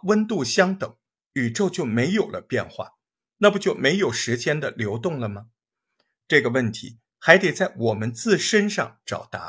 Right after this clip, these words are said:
案，原因就在于我们对世界的观察是模糊的、不全面的。什么意思呢？举个例子，现在有一副牌，前二十六张都是红色的，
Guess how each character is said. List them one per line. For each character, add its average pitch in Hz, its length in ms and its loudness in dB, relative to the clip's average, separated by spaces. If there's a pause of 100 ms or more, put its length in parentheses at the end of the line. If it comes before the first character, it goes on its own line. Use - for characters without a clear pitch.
案， - 280 -4 (540)
原 170 280 6
因 247 220 4
就 226 140 2
在 202 180 4
于 127 140 -2
我 120 200 -2
们 113 140 -2
对 180 180 0
世 208 240 -2
界 180 220 -2
的 110 80 -4
观 175 280 -4
察 - 320 -12 (120)
是 - 180 -4
模 101 380 0
糊 170 200 -4
的、 - 180 -10 (160)
不 220 160 0
全 - 340 -8
面 135 340 -2
的。 - 100 -20 (600)
什 - 200 -6
么 120 80 -2
意 147 180 -4
思 110 160 -6
呢？ 95 160 -14 (340)
举 117 140 -4
个 117 100 0
例 131 220 -2
子， - 200 -16 (340)
现 202 220 4
在 185 180 4
有 123 180 -2
一 143 140 -6
副 143 260 -6
牌， 110 560 -4 (340)
前 165 320 8
二 240 220 4
十 208 160 -2
六 190 240 -2
张 127 460 -2
都 147 100 -2
是 131 160 -4
红 107 320 -10
色 117 240 -2
的， - 160 -18